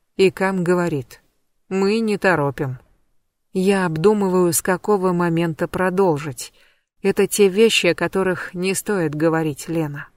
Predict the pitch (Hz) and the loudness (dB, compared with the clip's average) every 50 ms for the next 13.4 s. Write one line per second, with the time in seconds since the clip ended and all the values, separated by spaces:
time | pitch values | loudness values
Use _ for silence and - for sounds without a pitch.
0 | _ _ _ _ _ _ _ - - 185 185 180 196 202 196 - 196 190 175 - | _ _ _ _ _ _ _ -8 -4 0 4 4 4 4 4 4 2 2 2 0
1 | - - - 196 196 - - - 185 170 160 170 170 139 - 196 208 208 190 165 | -4 0 0 0 0 0 -2 -2 -2 0 2 2 2 2 2 0 2 4 4 2
2 | 151 - - - - - _ _ - 180 165 190 185 - 208 202 185 - - - | 2 0 -2 -20 -20 -20 _ _ -2 0 0 0 0 2 2 2 2 0 0 2
3 | 202 202 190 - - 208 208 196 - - 190 180 170 160 165 185 185 170 - - | 4 4 4 4 6 4 4 4 4 -2 -2 -2 -2 0 0 0 0 -2 -2 -2
4 | 180 185 180 170 185 175 180 196 180 - - 156 151 143 139 139 143 - _ _ | -2 0 2 2 0 2 2 0 0 0 -4 -6 -6 -6 -6 -8 -10 -12 _ _
5 | _ _ _ _ - 196 208 202 185 - 196 185 165 156 196 202 208 190 180 170 | _ _ _ _ -2 0 0 2 0 2 0 0 2 4 2 2 2 2 0 0
6 | 165 160 156 147 139 139 - _ _ _ _ _ _ _ _ _ _ - - 208 | 0 -2 -4 -6 -8 -10 -12 _ _ _ _ _ _ _ _ _ _ -8 -2 2
7 | 214 208 190 151 170 160 156 151 147 156 180 185 175 160 143 - - - - _ | 2 2 2 2 0 0 0 0 0 -2 -2 -2 -2 -2 -4 -8 -12 -16 -18 _
8 | _ - - - 202 185 170 160 156 - - 185 170 165 165 160 151 147 147 151 | _ -14 -6 -4 -2 0 0 0 -2 -2 -2 -2 -2 -2 -2 -2 -4 -4 -6 -4
9 | 156 175 170 151 143 143 143 147 - _ _ _ _ _ _ _ _ _ _ _ | -2 0 0 0 -2 -6 -10 -12 -16 _ _ _ _ _ _ _ _ _ _ _
10 | - 220 214 208 202 202 202 196 196 240 240 190 185 170 160 180 175 196 208 202 | 2 4 6 6 6 6 4 2 4 2 2 2 2 2 4 4 4 4 4 0
11 | - - - 185 175 185 196 196 - - 196 185 180 175 170 170 165 156 - - | -2 -2 -2 0 0 0 0 -2 -2 -2 -2 0 0 2 2 0 0 -2 -2 -2
12 | 165 170 185 190 196 190 185 175 156 _ _ - - 190 196 196 190 170 170 165 | -2 -2 0 -2 -2 -4 -4 -6 -8 _ _ -6 -2 0 0 2 2 2 0 0
13 | 143 131 - - 139 135 - | -2 -2 -6 -10 -10 -10 -10